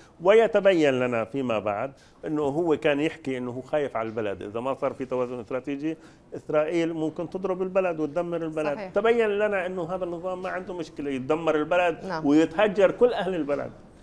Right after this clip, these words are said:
Speaker 2: وكثير
Speaker 1: يعني،
Speaker 2: من
Speaker 1: يعني
Speaker 2: الفلسطينيين
Speaker 1: هاي المشكلة.
Speaker 2: أصلًا حرموا من يمكن تصليح، آه، سقف ال-، الخيمة،
Speaker 1: بالضبط.
Speaker 2: آه، لأنها منافية لحق العودة يعني.
Speaker 1: بالضبط.
Speaker 2: فإنه يتحولوا إلى قضية وإيديولوجيا
Speaker 1: صحيح.
Speaker 2: فقط.
Speaker 1: إنه هي مجرد قضية بنتاجر فيها، بنحكي فيها، بن-،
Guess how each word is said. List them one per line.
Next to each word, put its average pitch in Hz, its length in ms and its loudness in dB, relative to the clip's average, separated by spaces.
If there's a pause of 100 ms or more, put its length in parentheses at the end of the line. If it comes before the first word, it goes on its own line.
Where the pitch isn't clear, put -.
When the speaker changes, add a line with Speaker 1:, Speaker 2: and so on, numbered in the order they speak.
(100)
Speaker 2:
وكثير 233 280 -2
Speaker 1:
يعني، 320 160 6
Speaker 2:
من 294 80 -2
Speaker 1:
يعني 233 120 0
Speaker 2:
الفلسطينيين 214 500 0
Speaker 1:
هاي 220 100 4
المشكلة. 214 200 4
Speaker 2:
أصلًا 226 340 0
حرموا 240 460 -2
من 208 220 -6 (280)
يمكن 220 360 -2
تصليح، 226 600 -2
آه، 175 220 4
سقف - 380 0
ال-، 180 280 -4 (340)
الخيمة، 233 500 4
Speaker 1:
بالضبط. 214 120 -2
Speaker 2:
آه، 202 460 0
لأنها 202 280 0
منافية 220 360 -2
لحق - 320 -2
العودة 190 400 2
يعني. 147 200 -2
Speaker 1:
بالضبط. 160 240 -2
Speaker 2:
فإنه 196 640 -2
يتحولوا 220 560 2
إلى 196 100 2
قضية 214 380 -2
وإيديولوجيا 208 680 0
Speaker 1:
صحيح. 190 160 0
Speaker 2:
فقط. 160 260 -4
Speaker 1:
إنه 170 200 0
هي 190 140 4
مجرد 170 440 2
قضية 165 460 2
بنتاجر 143 560 2
فيها، 127 360 -2
بنحكي 117 440 -8
فيها، 127 280 -8
بن-، 110 220 -10